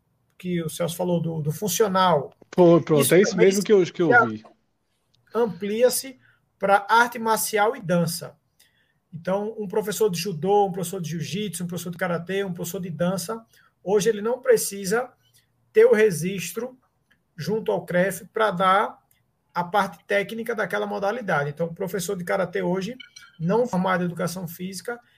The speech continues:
Speaker 1: ele pode dar aula de karatê, de judô, de jiu-jitsu, a parte técnica. Então, e aí um professor X é formado em educação física.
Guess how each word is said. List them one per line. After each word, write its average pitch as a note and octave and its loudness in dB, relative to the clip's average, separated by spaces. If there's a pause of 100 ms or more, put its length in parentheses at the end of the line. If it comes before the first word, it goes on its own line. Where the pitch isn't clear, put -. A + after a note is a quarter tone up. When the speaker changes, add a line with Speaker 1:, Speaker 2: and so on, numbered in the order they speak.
(180)
Speaker 1:
ele F3+ -8
pode G3 2
dar G#3+ 4
aula F3 4
de D#3+ -4
karatê, F#3+ -2
de D#3 -4
judô, F3+ -4
de D#3 -4
jiu-jitsu, F3 -4
a E3+ -4
parte F#3+ -4 (100)
técnica. D#3 -4 (720)
Então, F3+ -2 (540)
e E3 -4
aí F3 0
um G3 -4
professor A3 6
X A3+ -2 (240)
é E3 -4
formado G3+ 2
em A3 2
educação A3 -2
física. D#3+ -4